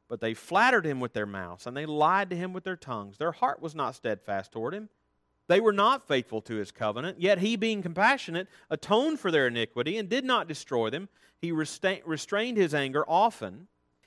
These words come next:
and did not stir up all his wrath. He remembered that they were but flesh, a wind that passes and comes not again. How often they rebelled against him in the wilderness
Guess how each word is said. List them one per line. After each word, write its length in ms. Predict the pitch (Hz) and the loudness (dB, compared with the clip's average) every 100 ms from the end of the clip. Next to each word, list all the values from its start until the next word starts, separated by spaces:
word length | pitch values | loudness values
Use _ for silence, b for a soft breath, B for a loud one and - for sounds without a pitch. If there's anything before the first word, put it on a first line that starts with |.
| - | -6
and 180 | 147 151 | -4 2
did 200 | 170 165 | 2 4
not 280 | 175 269 | 4 2
stir 300 | - - 117 | 0 0 0
up 120 | 98 - | 0 0
all 200 | 98 98 | -2 -2
his 180 | 95 | -6
wrath. 500 | 104 104 143 208 - _ _ _ _ _ | -2 0 0 -4 -10 _ _ _ _ _
He 120 | 120 | -14
remembered 580 | 139 202 185 160 190 214 _ _ _ _ _ | -6 -4 -4 -2 -2 -2 _ _ _ _ _
that 140 | 107 | -6
they 140 | 110 127 | -2 0
were 140 | 147 | 0
but 280 | 127 - - | -2 -4 -6
flesh, 600 | 131 135 180 175 - - _ _ _ _ _ - | -4 -2 -4 -10 -18 -20 _ _ _ _ _ -12
a 80 | 104 | -10
wind 440 | 95 107 131 143 | -8 -8 -8 -10
that 140 | - | -12
passes 460 | - 131 139 - 143 | -6 -6 -6 -10 -14
and 140 | 110 | -16
comes 300 | - 127 123 | -10 -10 -8
not 200 | 123 131 | -6 -4
again. 380 | 123 110 123 160 - _ _ | -6 -10 -14 -14 -20 _ _
How 160 | 143 | -6
often 460 | 127 120 131 151 143 | 0 0 0 -6 -8
they 140 | 147 | -8
rebelled 440 | 151 143 113 95 92 | -8 -8 -8 -8 -10
against 340 | 95 98 - | -16 -18 -20
him 140 | 95 | -20
in 80 | 95 | -18
the 80 | 95 | -16
wilderness 540 | 95 95 92 95 - | -14 -14 -14 -20 -20